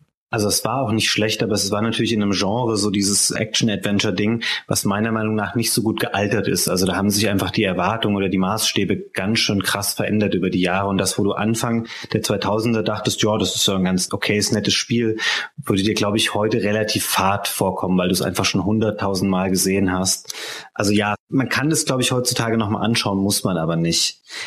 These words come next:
Und Gleiches gilt für dieses Star Fox Assault. Es war auch noch auf dem GameCube, aber schon vier Jahre später, also schon ziemlich am Ende der GameCube-Zeit.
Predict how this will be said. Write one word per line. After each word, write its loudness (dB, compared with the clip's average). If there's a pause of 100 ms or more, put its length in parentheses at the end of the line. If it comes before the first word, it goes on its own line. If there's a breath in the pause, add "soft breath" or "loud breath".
(160 loud breath)
Und 0
Gleiches 0
gilt -2
für -2
dieses 0
Star 0
Fox -2
Assault. 0 (560 loud breath)
Es -2
war 2
auch 2
noch 2
auf 0
dem 2
GameCube, 2
aber 2
schon 0
vier 0
Jahre 0
später, 0
also 0
schon 0
ziemlich 2
am -2
Ende 2
der 0
GameCube-Zeit. 0